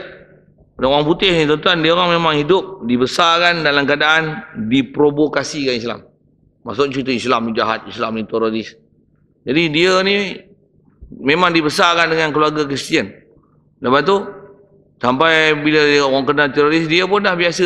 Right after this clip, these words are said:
dah dengan Islam ni teroris apa. Satu hari dia tergerak hati dia untuk pergi baca Quran. Sajalah. Nak tahu ajaran teroris ni macam mana. Dia baca, baca, baca. Sampai habis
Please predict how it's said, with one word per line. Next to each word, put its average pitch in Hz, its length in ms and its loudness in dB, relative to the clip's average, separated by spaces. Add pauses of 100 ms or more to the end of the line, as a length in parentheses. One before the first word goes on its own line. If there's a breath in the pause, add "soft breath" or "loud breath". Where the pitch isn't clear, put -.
dah 151 80 4
dengan 151 240 0
Islam 139 320 0
ni 135 80 -2
teroris 143 240 2
apa. 143 240 0
Satu 131 240 0
hari 160 240 0
dia 139 160 -2
tergerak 123 480 -2
hati 139 320 -2
dia 180 160 -2
untuk 151 480 -4
pergi 139 160 -6
baca 131 400 0
Quran. 131 300 -6 (420)
Sajalah. 180 460 -2 (420)
Nak 131 160 -6
tahu 139 160 2
ajaran 131 400 0
teroris 139 400 0
ni 147 160 -2
macam 131 160 2
mana. 101 120 -6 (1040)
Dia - 160 -12
baca, 110 280 -6 (120)
baca, 101 240 -6 (160)
baca. 107 160 -10 (240)
Sampai 117 160 -6
habis 139 280 -2